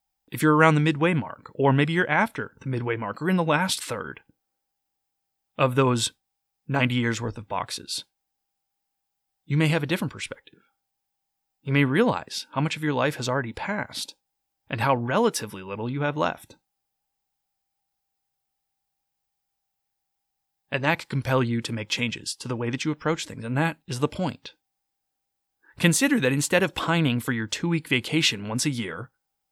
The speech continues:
from your job and letting the other fifty boxes in that year be merely drudgery that you must endure, that perhaps you can seed those fifty weeks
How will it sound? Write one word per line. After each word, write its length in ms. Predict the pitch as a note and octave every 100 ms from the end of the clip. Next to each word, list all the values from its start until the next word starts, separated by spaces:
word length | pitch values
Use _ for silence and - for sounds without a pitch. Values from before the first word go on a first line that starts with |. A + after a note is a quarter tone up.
| _ -
from 120 | C3
your 100 | C3
job 260 | A#2 E2+ G#2
and 80 |
letting 200 | A#2 B2
the 140 | B2+ C#3
other 260 | D3 F3+
fifty 360 | F#3 - F#3 F3+
boxes 440 | D3 E3 D#3+ B2+
in 60 | A2+
that 200 | A#2+ A2+
year 260 | G#2+ F#2+ F#2+
be 180 | A#2+
merely 580 | B2 B2 C#3+ E3+ F3+ E3
drudgery 560 | C#3 C3 C#3+ A#2+ F#2 F2+
that 120 | A2+
you 80 | B2+
must 240 | B2+ -
endure, 580 | D3+ D3 A3 A#2+ - - _ _ _ _ _ _ - C#3+
that 60 |
perhaps 480 | C3+ - F3 F#3 -
you 60 | F#3+
can 140 | E3
seed 360 | - G3 F#3+ C3+
those 180 | C3
fifty 320 | - D#3+ - C3
weeks 460 | D#3+ C#3+ - -